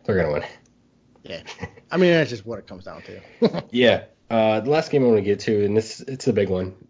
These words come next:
Speaker 1: It's most likely, f-, well, I don't know exact breakers, but it's,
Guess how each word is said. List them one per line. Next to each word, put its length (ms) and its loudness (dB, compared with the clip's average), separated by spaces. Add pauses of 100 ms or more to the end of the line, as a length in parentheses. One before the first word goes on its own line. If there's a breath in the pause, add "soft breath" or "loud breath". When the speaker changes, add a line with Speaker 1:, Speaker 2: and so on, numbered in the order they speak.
Speaker 1:
It's 460 -10 (640)
most 340 -4
likely, 340 0
f-, 220 -12
well, 480 0 (1120)
I 60 -12
don't 200 -6
know 140 -4
exact 640 -4 (840)
breakers, 540 -4
but 160 -8
it's, 480 -8